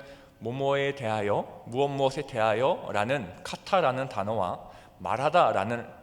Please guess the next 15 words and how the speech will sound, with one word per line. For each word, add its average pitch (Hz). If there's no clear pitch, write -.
의미의 110
랄레오라는 117
단어가 104
합쳐진 151
합성어예요. 104
합쳐 175
말하면 127
무엇 135
무엇에 135
대하여, 107
누구 135
누구에 120
대하여 107
말하다라는 107
뜻이죠. 90